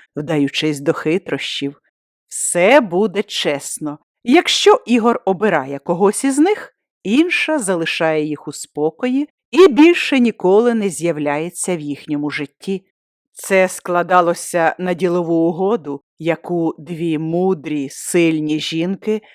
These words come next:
уклали між собою, не попередивши про це керівництво. Того ж дня Марина сказала Ігорю, який приїхав до неї: «Я була у твоєї Софії».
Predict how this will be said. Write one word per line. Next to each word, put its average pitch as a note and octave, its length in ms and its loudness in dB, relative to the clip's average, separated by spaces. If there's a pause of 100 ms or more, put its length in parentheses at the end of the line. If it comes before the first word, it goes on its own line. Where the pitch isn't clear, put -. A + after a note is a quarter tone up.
(180)
уклали D3 640 -6
між F3 260 -6
собою, A3+ 640 2 (220)
не G4+ 180 2
попередивши G3 920 2
про F3+ 200 -6
це - 280 -2
керівництво. D#3 1160 -6 (760)
Того D3 300 -4
ж C#3 140 -10
дня F#3 300 -2 (380)
Марина D4 580 8
сказала D#3 640 0
Ігорю, E3+ 580 -4 (100)
який D#3+ 420 -6
приїхав E3+ 600 -4
до C#3+ 140 -4
неї: C#3 440 -4 (640)
«Я C4+ 440 8
була B3+ 680 6
у A3 140 -6
твоєї A#3+ 540 2
Софії». E3+ 840 -6